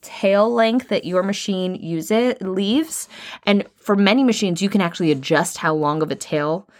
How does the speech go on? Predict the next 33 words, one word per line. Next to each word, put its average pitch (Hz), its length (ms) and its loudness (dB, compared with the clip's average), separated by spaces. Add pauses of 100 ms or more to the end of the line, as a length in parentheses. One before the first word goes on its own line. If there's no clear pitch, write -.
(340)
gets 156 240 -2
cut - 200 -8
off. - 420 -2 (600)
Uh, 170 200 4 (120)
depending 208 460 0
on 185 80 2
how 170 240 2
long 170 300 2
that 151 180 -2
loop 160 240 0
is, 202 220 4
that 170 240 -2
tail 160 320 0
is, 277 340 0 (380)
you 175 240 0
will 202 120 4
get 170 360 0 (400)
a 175 40 0
m-, 170 320 0 (200)
small, 180 500 2
medium, 175 560 0
or 202 220 2
large 208 640 2
nest 165 600 0
at 180 120 -4
the 180 80 0
beginning 160 440 0
of 160 160 -2 (200)
every 170 400 2
seam, - 500 -4 (480)
which 190 180 0
is 202 140 2
why 175 560 2